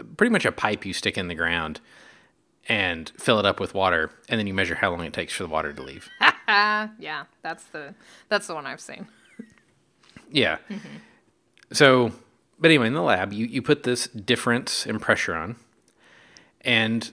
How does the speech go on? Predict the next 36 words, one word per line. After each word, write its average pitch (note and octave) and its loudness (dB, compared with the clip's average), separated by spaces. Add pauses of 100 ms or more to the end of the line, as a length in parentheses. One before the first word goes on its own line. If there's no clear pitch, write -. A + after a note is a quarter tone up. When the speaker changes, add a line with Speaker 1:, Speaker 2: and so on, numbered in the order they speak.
(100)
Speaker 1:
fluid G#2+ -2
will F#2+ -4
start G2 0
going F#2 -4
into A#2 0
the G2 -4
rock C#3+ -6 (380)
from G2 -4
the F2 -6
high G#2 0
pressure A2+ -2
pump, A2 -2 (340)
and A2 0
eventually D#3 0
it D#3+ -2
will D#3 -2
start C3+ 2
coming G#2+ -2 (100)
out B2+ 8
of A#2 0
the A2 -6
rock F2+ 0
at G#2 -6
the A2 -6
low D#3 0
pressure - -4
pump. - -16 (1200)
And A2+ -2
if - -8
you A2 -2
don't G#2+ -2
have G2+ -2
a F2+ -2
leak, F3+ -4 (1080)
the G2 -2
slope - 2